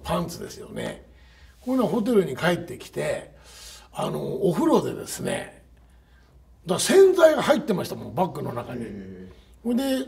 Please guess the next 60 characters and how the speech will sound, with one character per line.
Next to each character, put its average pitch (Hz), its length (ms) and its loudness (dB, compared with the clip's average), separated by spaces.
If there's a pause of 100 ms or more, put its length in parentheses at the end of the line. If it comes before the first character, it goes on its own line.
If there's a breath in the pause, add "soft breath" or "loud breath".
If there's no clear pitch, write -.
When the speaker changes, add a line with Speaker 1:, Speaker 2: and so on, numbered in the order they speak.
(120)
Speaker 1:
洗 208 300 4
濯 170 260 0
を 170 120 0
し - 120 -8
て、 214 480 0 (800 soft breath)
ほ 254 140 -8
い 247 40 -4
で、 285 280 2
部 214 140 0
屋 302 140 12
か 202 140 2
廊 175 220 4
下 175 160 0
に 170 120 -6
こ 170 540 -2
う、 - 60 2
糸 285 240 10
み 214 140 6
た 160 120 6
い 143 80 2
の - 120 -2
を 123 340 -6
ど 226 120 8
っ - 20 2
か 175 100 2
結 170 380 6
ん 226 80 10
で - 80 4
で - 220 4
す - 180 -6
ね、 262 420 6 (460 soft breath)
物 233 240 10
を 202 40 12
干 175 120 8
せ 240 160 8
る 208 100 8
よ 151 140 6
う 104 60 -8
に、 - 200 -14 (420 soft breath)
そ - 140 -8
こ 254 100 0
に 254 120 4
ア 233 100 6
ン 233 100 4
ダ 220 120 4
ー 202 80 4
シ 175 80 4
ャ 196 100 4
ツ 151 80 -8
だ 147 100 -4
と 117 120 -8
か、 170 420 0 (240 soft breath)
ソ 208 180 6
ッ 175 120 -2
ク - 60 -10
ス - 100 -8
を 127 80 -6
か 160 180 -6
け 135 140 -8
て、 - 420 -4